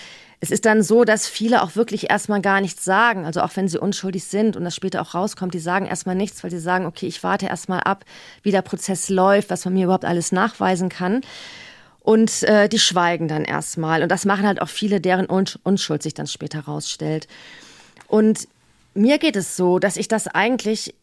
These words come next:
immer überhaupt nicht nachvollziehen kann, wieso sich jemand so verhält. Also ich kann es prozesstaktisch nachvollziehen, weil es wirklich Gründe dafür geben kann, zu sagen, „Hm, ich sag mal besser nichts.“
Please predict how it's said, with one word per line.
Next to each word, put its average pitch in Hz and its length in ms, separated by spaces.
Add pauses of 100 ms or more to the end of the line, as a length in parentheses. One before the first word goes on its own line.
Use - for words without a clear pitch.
(160)
immer 208 180
überhaupt 196 280
nicht 202 120
nachvollziehen 196 720
kann, 160 300
wieso 156 200
sich 156 220
jemand 143 240
so 143 80
verhält. 151 640
Also 185 220 (880)
ich 202 100
kann 220 240
es 214 220
prozesstaktisch - 1000
nachvollziehen, 226 840
weil 185 160
es 185 180
wirklich - 300
Gründe 226 260
dafür 220 300
geben 208 240
kann, 202 220
zu 208 120
sagen, 202 320
„Hm, 208 200
ich 190 100
sag 196 180
mal 180 100
besser 180 280
nichts.“ - 480